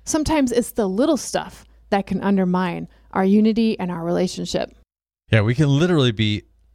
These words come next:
Speaker 2: arguing over something that in a year is gonna be sitting by the curb waiting for the garbage truck. So here we are letting something material be the point of division for what should be eternal. So why all the talk about what we want?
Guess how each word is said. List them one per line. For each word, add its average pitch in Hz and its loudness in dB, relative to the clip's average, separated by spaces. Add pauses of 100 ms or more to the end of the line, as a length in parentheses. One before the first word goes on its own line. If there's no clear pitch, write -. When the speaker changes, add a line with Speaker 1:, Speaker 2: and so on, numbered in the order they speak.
Speaker 2:
arguing 139 2
over 104 2
something 117 0
that 117 2
in 117 2
a 113 4
year 120 0
is 117 0
gonna 110 2
be 104 4
sitting 151 -2
by 127 2
the 101 0
curb 131 -2
waiting 135 2
for 131 -4
the 113 0
garbage 131 -2
truck. - -6 (420)
So - 6
here 131 4
we 160 4
are 110 4
letting 127 0
something 110 0 (220)
material 113 2 (580)
be 120 2
the 104 2
point 123 2
of 101 -2
division 95 -2
for 85 -8
what 85 -4
should 87 -4
be 95 2 (120)
eternal. 92 -2 (720)
So - 4
why 143 0
all 233 0
the 185 0
talk 143 -2
about 113 -2
what 98 -4
we 101 0
want? 85 -4